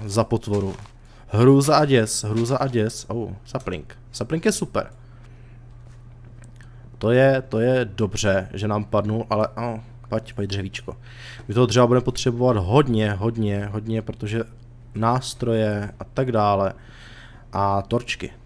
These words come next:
Torčky potřebujeme, torčky jsou tu hned po jídlu to nejdůležitější, proto bych si potřeboval vypěstovat víc stromů. Jenom, hele,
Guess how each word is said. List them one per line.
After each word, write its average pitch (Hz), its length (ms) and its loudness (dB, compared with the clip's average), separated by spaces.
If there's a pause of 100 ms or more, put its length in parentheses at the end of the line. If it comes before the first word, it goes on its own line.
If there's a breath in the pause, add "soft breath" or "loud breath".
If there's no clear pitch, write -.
(120)
Torčky 117 360 -2
potřebujeme, 113 640 0
torčky - 340 -6
jsou 127 160 0
tu 127 260 -4 (460)
hned 120 440 0
po 127 100 0
jídlu 123 440 0 (100)
to 120 300 2
nejdůležitější, 131 1000 0
proto 110 260 -10
bych 110 160 -6
si 131 160 0 (520 loud breath)
potřeboval 120 380 0 (120)
vypěstovat 123 540 -4
víc 143 160 -6
stromů. 107 500 -2 (360)
Jenom, 107 320 -4 (1040)
hele, - 240 -6